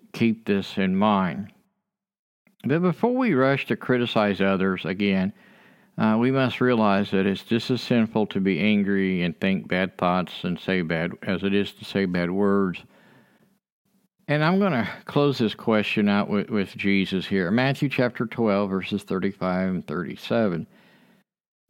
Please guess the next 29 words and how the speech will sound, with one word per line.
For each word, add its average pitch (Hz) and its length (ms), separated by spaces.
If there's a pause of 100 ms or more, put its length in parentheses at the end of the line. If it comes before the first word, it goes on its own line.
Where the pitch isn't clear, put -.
(100)
Uh, 110 260 (680)
"The 127 120
good 165 300
man 156 320
brings 127 320
out 113 500
his 107 220
good 110 300
treasure, 95 580 (340)
what 104 200
is 101 180
good, 104 460
and 113 120
an 104 140
evil 151 400
man 107 280
brings 95 320
out 90 280
his 98 220
evil 160 400
treasure, 95 600 (440)
what 196 200
is 101 180
evil. 131 520 (800)
But 123 160
I 123 120
tell 156 280
you 151 220
that 104 340